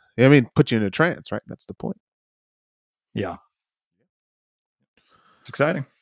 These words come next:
Speaker 2: It's exciting
Speaker 1: Yeah, it is
Speaker 2: stuff.
Speaker 1: exciting. Well, look at you, look at you getting out
Speaker 2: Yeah.
Speaker 1: there.
Speaker 2: Yep.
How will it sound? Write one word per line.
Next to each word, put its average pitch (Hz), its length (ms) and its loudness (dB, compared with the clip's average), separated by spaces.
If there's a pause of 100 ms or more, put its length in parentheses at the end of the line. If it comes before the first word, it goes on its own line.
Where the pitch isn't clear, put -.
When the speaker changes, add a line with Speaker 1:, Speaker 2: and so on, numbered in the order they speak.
(140)
Speaker 2:
It's - 100 -20
exciting 135 220 2
Speaker 1:
Yeah, 339 60 2
it 131 60 2
is 139 100 6
Speaker 2:
stuff. 381 100 2
Speaker 1:
exciting. 82 460 -8
Well, 113 100 -6
look - 160 -4
at - 140 -12
you, 113 160 -8 (580)
look 135 120 -10
at - 100 -20
you 107 60 -10
getting 160 280 0
out 123 140 2
Speaker 2:
Yeah. 120 80 -10
Speaker 1:
there. 87 220 -12 (1300)
Speaker 2:
Yep. 117 260 -2